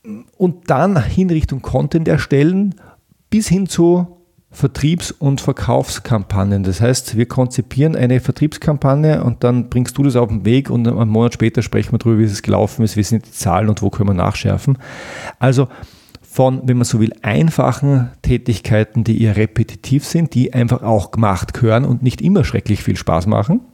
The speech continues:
die man dann aber auch wegdelegieren kann in, an studentische Mitarbeiter oder virtuelle Assistenten, auch das wird eine Aufgabe sein,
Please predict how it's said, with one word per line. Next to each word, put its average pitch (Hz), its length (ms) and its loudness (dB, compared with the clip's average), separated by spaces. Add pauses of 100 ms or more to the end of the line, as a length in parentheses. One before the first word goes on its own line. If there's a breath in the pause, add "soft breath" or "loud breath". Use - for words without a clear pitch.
(180)
die 117 60 2
man 107 80 0
dann 101 180 2
aber 95 180 2
auch 90 180 -2
wegdelegieren 110 600 0
kann 104 220 -2
in, 101 160 0 (580 loud breath)
an 107 100 -2
studentische 110 580 0
Mitarbeiter 123 640 2
oder 95 220 2
virtuelle 98 380 0
Assistenten, 107 580 0
auch 92 100 0
das 101 180 0
wird 120 140 0
eine 110 160 2
Aufgabe 107 320 2
sein, 113 200 2